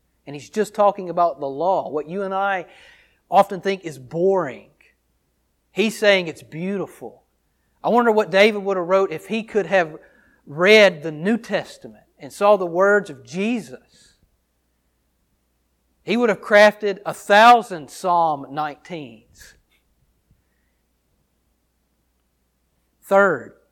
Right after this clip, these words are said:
the preacher wrote, wrote what he did so that you would know the truth. Second part of verse ten. The preacher sought to find words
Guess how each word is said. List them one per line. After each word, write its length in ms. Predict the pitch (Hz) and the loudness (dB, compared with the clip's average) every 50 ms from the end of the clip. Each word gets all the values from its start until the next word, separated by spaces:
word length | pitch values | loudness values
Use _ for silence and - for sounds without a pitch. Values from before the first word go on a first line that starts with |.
| _ _ _ _ _ _ _ _ _ _ _ _ _ _ _ _ _ _ _ _ _ _ _ _ _ _ _ _ _ _ _ _ _ _ _ _ _ _ _ _ _ _ _ _ _ _ _ _ _ _ _ _ _ _ _ _ _ _ - | _ _ _ _ _ _ _ _ _ _ _ _ _ _ _ _ _ _ _ _ _ _ _ _ _ _ _ _ _ _ _ _ _ _ _ _ _ _ _ _ _ _ _ _ _ _ _ _ _ _ _ _ _ _ _ _ _ _ -14
the 80 | 151 160 | -12 -12
preacher 420 | - - 220 233 226 - 240 226 | -6 -2 -2 -2 -2 -2 -4 -2
wrote, 340 | 208 196 196 208 208 208 208 - - _ _ | 0 2 4 4 4 2 -2 -8 -18 _ _
wrote 520 | 175 156 165 185 202 202 185 170 165 - - | -16 -6 2 4 4 4 4 0 -4 -10 -14
what 220 | - 156 180 175 165 | -6 -6 -6 -4 -4
he 120 | 196 185 | -8 -10
did 320 | 160 165 165 160 165 156 | -8 -8 -6 -4 -6 -6
so 160 | 160 - 160 156 | -6 -8 -8 -6
that 200 | 160 165 156 - | -6 -6 -8 -10
you 580 | 139 143 156 180 196 202 196 202 202 196 196 185 151 | -14 -14 -10 -8 -8 -6 -6 -8 -8 -8 -8 -8 -6
would 200 | 151 156 151 143 | -8 -8 -8 -8
know 760 | 143 143 151 165 170 175 170 156 143 139 131 127 127 123 _ _ _ _ _ _ _ _ _ _ _ _ _ _ - | -14 -12 -8 -6 -4 -4 -4 -4 -4 -6 -8 -10 -12 -14 _ _ _ _ _ _ _ _ _ _ _ _ _ _ -20
the 80 | 131 | -20
truth. 720 | - - - - 170 160 139 160 165 - _ _ _ _ _ _ _ _ _ _ _ | -18 -16 -10 -6 -6 -6 -6 -8 -12 -20 _ _ _ _ _ _ _ _ _ _ _
Second 360 | _ - 156 151 165 - - | _ -8 -8 -8 -8 -10 -6
part 180 | 165 156 151 | -6 -6 -6
of 80 | 147 143 | -6 -8
verse 240 | 151 147 143 - - | -10 -10 -10 -12 -16
ten. 360 | - 160 143 131 120 110 117 _ _ _ _ _ _ _ _ _ _ _ _ - | -16 -16 -16 -16 -18 -20 -20 _ _ _ _ _ _ _ _ _ _ _ _ -20
The 80 | - - | -14 -4
preacher 320 | - 202 214 202 - 202 | -2 -2 -2 -2 -4 -10
sought 320 | - - 214 202 202 202 - | -6 0 2 4 4 2 0
to 80 | 170 | -6
find 380 | - - 190 185 185 180 170 160 | -4 -2 0 0 0 -2 -4 -4
words 800 | 160 175 180 185 185 180 170 160 151 143 - - - - _ _ | -2 2 2 4 4 2 2 0 -4 -6 -10 -20 -20 -20 _ _